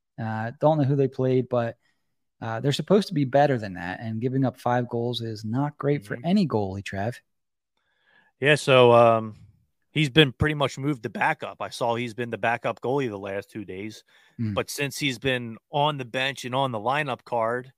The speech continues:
Speaker 2: um, the, um, you know, the I I H F and the suspension, um, they're still fining the team or whatever. So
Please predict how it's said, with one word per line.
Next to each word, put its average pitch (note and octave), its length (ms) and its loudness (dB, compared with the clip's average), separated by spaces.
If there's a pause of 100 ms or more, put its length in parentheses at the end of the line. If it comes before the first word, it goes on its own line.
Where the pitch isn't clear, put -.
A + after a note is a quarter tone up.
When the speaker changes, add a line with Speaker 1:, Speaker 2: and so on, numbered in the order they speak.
(460)
Speaker 2:
um, G#2+ 520 -2 (960)
the, A2+ 300 0 (1200)
um, G#2+ 800 -4 (1000)
you A#2 100 -4
know, A#2 120 4
the A2 200 2
I C3 240 6
I C3 200 6
H C3 440 -6
F C3+ 500 -2 (960)
and A#2+ 200 -6
the A2+ 60 -4
suspension, A#2+ 880 -2 (440)
um, G#2+ 540 -6 (280)
they're C3+ 120 -2
still D#3 240 2
fining C#3 460 -4
the A#2+ 100 -4
team C#3+ 280 -6
or A2+ 100 -2
whatever. G2 400 -6
So G#2 420 -4